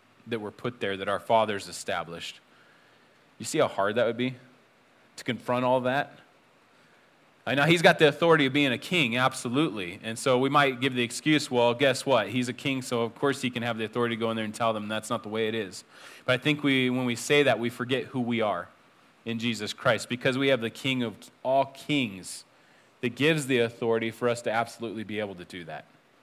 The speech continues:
There is no excuse there. It's all through him. So he goes and he casts it all out. So this guy begins at eight, sought the Lord at sixteen, purged the land at twenty years old, and then we'll read a little bit later in verse eight that he began to repair the temple at twenty-six years old.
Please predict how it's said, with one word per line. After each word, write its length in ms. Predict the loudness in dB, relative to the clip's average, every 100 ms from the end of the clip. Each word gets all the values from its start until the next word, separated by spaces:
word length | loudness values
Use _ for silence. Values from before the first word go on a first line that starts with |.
| _ _ _ _ _ _ _ _ _ _
There 160 | -6 -4
is 140 | -4
no 160 | -4 -6
excuse 440 | -10 -12 -12 -14
there. 220 | -14 -14 -14
It's 200 | -14 -8
all 260 | -2 -2
through 220 | -2 -8
him. 240 | -14 -16 -18 _ _ _ _ _ _ _ _ -20 -20 _ _ _ _ _
So 140 | -4 0
he 80 | 4
goes 300 | 8 8 6
and 80 |
he 80 | 0
casts 400 | 4 6 6 6
it 80 | 6
all 200 | 6 6
out. 320 | 4 2 -2 -14 _ _ _ _ _ _ _ _ _ 0
So 120 | 2
this 140 | 6
guy 180 | 8 8
begins 340 | 6 2 4
at 60 | 6
eight, 340 | 6 6 2 -14 _ _ _ _ -18 0
sought 300 | 6 6 6
the 60 |
Lord 160 | 6 6
at 80 | 4
sixteen, 520 | 0 -2 0 -2 -2
purged 340 | 2 4 6
the 60 | 4
land 240 | 2 2
at 100 | 2
twenty 220 | 0 0 2
years 240 | 2 2
old, 240 | 2 2
and 100 | 0
then 120 | 0 2
we'll 160 | 2
read 180 | 4 2
a 60 | 2
little 180 | 0
bit 120 | 0 2
later 260 | 4 4
in 100 | 2
verse 260 | 0 0 2
eight 280 | 2 2 -2
that 120 | 0
he 140 | 0
began 340 | -2 -2 0 0
to 40 |
repair 340 | -2 -2 -2 0
the 100 | -2
temple 360 | -6 -4 -4
at 80 | -6
twenty-six 500 | -6 -6 -6 -8 -8
years 180 | -8 -6
old. 220 | -4 -6